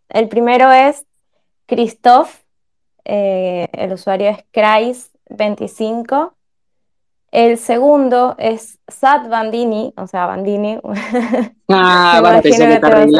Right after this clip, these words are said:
Speaker 2: arreglado. <laughs>
Speaker 1: Eso es lo lindo de que sea sorteo, ¿viste? Em, el cuarto es Four A cuatro A, o sea, eh,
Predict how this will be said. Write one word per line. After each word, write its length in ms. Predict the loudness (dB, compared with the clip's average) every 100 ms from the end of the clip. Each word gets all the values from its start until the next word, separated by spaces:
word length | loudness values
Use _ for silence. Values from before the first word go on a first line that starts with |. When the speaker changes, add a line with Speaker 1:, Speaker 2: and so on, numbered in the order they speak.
| 2
Speaker 2:
arreglado. 340 | 2 0 -4 -8 -10 _ _ _
<laughs> 1120 | 0 2 2 2 0 2 2 2 0 0 -2 -4 -10 -10 -20 _ _ -20 _ _ _
Speaker 1:
Eso 260 | -4 0 2
es 60 | 2
lo 100 | 2
lindo 240 | 2 4
de 140 | 2 2
que 120 | -2
sea 180 | -2 -2
sorteo, 460 | -4 -2 0 0
¿viste? 560 | -2 -6 -2 -2 -2 -8 _ _ _ _ _ _
Em, 840 | -2 2 4 4 4 2 0 -8 -12 -2
el 260 | -2 -2
cuarto 420 | -2 -2 -2 -4 -2
es 400 | 2 0 -2 -8 _ -20 _
Four 500 | 2 4 2 -2 -10 _ -6
A 400 | -2 -2 -4 -8 _ _ _
cuatro 520 | 2 2 0 -4 -2
A, 280 | -2 -2 -4 _
o 100 | -20
sea, 400 | -14 -8 -6 -6 -10 -10
eh, 500 | -8 -8 -10 -14